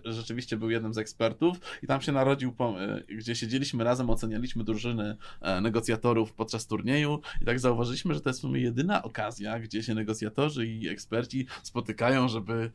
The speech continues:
wspólnie omówić, e, pewne kompetencje zespołów. I stąd pore-, narodził się pomysł Polskiej Szkoły Negocjacji, żeby tworzyć taką przestrzeń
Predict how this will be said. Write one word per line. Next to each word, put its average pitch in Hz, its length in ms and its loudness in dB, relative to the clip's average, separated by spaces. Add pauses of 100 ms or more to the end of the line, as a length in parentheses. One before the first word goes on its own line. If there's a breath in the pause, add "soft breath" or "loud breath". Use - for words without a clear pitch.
(300 soft breath)
wspólnie 131 880 2
omówić, 117 640 0 (500)
e, 107 40 0
pewne 113 280 0
kompetencje 107 800 -2 (200 loud breath)
zespołów. 104 640 0
I 107 180 -6
stąd 127 560 0 (260)
pore-, 110 300 0
narodził 107 400 0
się 107 120 -4
pomysł 104 320 -4
Polskiej 101 300 -4
Szkoły 98 240 -2
Negocjacji, 104 560 -6
żeby 95 180 -12
tworzyć 101 360 -10
taką 98 220 -10
przestrzeń 98 480 -8